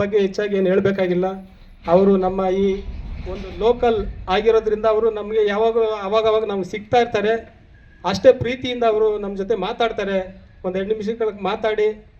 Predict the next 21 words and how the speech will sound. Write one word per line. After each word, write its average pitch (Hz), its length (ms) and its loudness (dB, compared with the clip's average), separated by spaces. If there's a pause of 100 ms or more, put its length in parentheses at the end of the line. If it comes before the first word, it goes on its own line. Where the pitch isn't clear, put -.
(220)
ಅವ್ರು 190 260 -4
ಮುಂದೆ 196 220 -4
ಹೋಗೋದು. 175 320 2 (560)
ಆ, 190 80 -4 (460)
ಅದು 196 180 -2
ಅವ್ರಿಗೂ 226 260 2
ಸಹ 208 200 -6 (760)
ನಾವು 196 220 -2
ಈ - 100 2
ಒಂದು 180 200 -4
ಕಾರ್ಯಕ್ರಮದ 214 480 -2
ಬಗ್ಗೆ 196 200 -4
ತಿಳಿಸಿದಾಗ 196 500 -2
ಸಂತೋಷವಾಗಿ 202 500 0
ಒಪ್ಕೊಂಡು 196 260 -4
ಈ 185 80 0
ಒಂದು 175 180 -2
ಕಾರ್ಯಕ್ರಮಕ್ಕೆ 208 440 -2
ಹಾಜರಾಗಿದ್ದಾರೆ. 175 640 2 (460)
ಅವ್ರಿಗೂ 208 380 2
ಸಹ 175 100 0